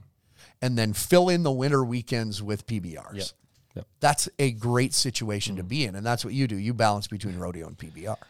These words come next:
Speaker 2: Yeah, I've been very, very lucky with that one. I mean,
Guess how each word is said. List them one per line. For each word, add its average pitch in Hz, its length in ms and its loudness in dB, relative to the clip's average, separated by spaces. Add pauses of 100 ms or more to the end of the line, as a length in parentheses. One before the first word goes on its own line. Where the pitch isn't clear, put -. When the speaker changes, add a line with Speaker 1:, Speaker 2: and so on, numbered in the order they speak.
(240)
Speaker 2:
Yeah, 123 180 4
I've 139 80 0
been 139 320 2 (140)
very, 131 680 -2 (120)
very 120 340 2
lucky 107 300 -4
with 95 140 -8
that 98 260 -4
one. 104 180 -6
I 120 40 -6
mean, 110 260 -4